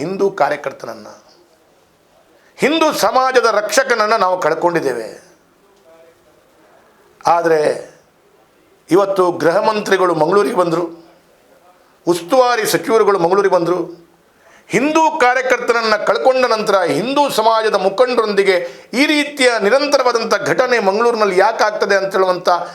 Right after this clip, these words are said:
ಒಂದು ಮಾಹಿತಿಯನ್ನು, ಅಭಿಪ್ರಾಯವನ್ನು, ಅದರ ಸಾಧಕ ಬಾಧಕಗಳನ್ನು ಚಿಂತನೆ ಮಾಡುವಂಥ ಕೆಲಸ ಕಾರ್ಯಗಳನ್ನು ಗೃಹ ಮಂತ್ರಿಗಳಾಗ್ಬೋದು,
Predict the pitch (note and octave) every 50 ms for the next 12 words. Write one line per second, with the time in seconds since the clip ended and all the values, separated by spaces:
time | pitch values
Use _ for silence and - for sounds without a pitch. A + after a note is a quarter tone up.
0 | - - - - _ - D3+ E3 G3 G3+ F#3+ F#3+ F3+ E3+ D3+ D#3 - - - _
1 | _ _ _ _ - A#2+ C3+ C#3+ D3 D#3 F#3+ B3 C4+ C4 B3 - - G#3+ G3+ F#3
2 | F3 E3+ E3 D#3+ D#3 - - - F#3 C4+ - - - - D#4 D4+ G#3+ G#3 G3+ F#3+
3 | F#3 F3 E3+ E3 D#3+ D#3 D3+ D3+ D#3 - - - _ _ _ _ _ - D#3+ G3
4 | F#3+ E3 - - - F3 G#3+ C4 C#4 C#4 C4 C4+ B3 A#3 A3+ G#3 G3+ G#3 G3 G3+
5 | F3+ F#3 F3+ F3 E3+ E3+ E3 D#3 D3+ D#3 D#3 D#3+ - - _ _ _ _ _ _
6 | _ _ _ _ _ _ _ _ _ _ _ _ _ _ _ _ _ _ _ _
7 | - - C4 D4 D4+ D4 C#4 C4+ C4 B3+ A3+ G#3+ G#3 G3+ G3+ G3+ G3 F#3+ - F#3+
8 | F3 E3+ E3+ F3+ G#3+ A3 - A3+ - - F#3 F3 E3+ E3 D#3+ E3+ E3+ E3 D#3+ D#3
9 | D3+ G#3 B3+ B3+ B3+ B3 A#3 G3 G3+ G3 F#3+ F3+ E3 D#3+ D#3 C#3+ D#3 D#3 D#3 F3+